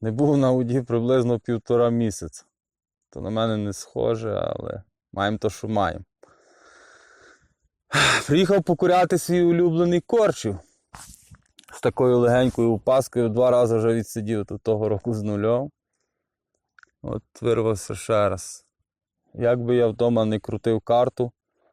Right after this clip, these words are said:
не планував, куди мені стати, я так розумію, що я вже тут приписаний. Е, мій улюблений сектор, хвіст.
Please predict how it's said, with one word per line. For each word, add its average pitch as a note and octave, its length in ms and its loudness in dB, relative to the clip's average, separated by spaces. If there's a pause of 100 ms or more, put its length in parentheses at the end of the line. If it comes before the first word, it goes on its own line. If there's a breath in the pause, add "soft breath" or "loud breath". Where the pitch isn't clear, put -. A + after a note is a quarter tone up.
(120)
не A2+ 180 -2
планував, B2 600 2
куди A#2+ 240 0
мені A#2+ 260 0
стати, B2 480 -2
я B2 160 4
так A#2+ 220 -2
розумію, A#2 540 0
що A2+ 120 -4
я A2+ 140 2
вже A2 180 -2
тут A2 220 -8 (640 loud breath)
приписаний. G#2+ 880 0 (760)
Е, G#1+ 320 -4
мій B2+ 280 2
улюблений A#2+ 800 0
сектор, C#3+ 600 0
хвіст. - 800 -2